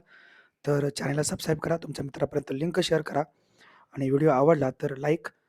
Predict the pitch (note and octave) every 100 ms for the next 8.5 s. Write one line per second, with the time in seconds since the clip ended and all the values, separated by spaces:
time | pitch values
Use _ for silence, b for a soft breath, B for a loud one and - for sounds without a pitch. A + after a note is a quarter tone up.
0 | _ _ - C#3+ D#3+ D#3 C#3+ C#3 - C3+
1 | E3+ - b b - - D#3 F3+ - D#3
2 | D3+ C#3+ D#3+ D3+ D3 D#3+ C#3 D3+ C3+ D#3
3 | D#3 D#3 D3+ D#3 _ _ - C#3+ C#3 C3+
4 | D#3+ F3 - - C#3 C3 - D3 D3 C#3
5 | D3+ D#3+ E3 D#3 - D3+ - E3+ C#3+ D3+
6 | b b b - D3 C#3+ C#3 E3+ E3 -
7 | D3 D3 C#3 - C3 A#2 C#3+ C#3+ C#3+ D3+
8 | D3 D#3 - - -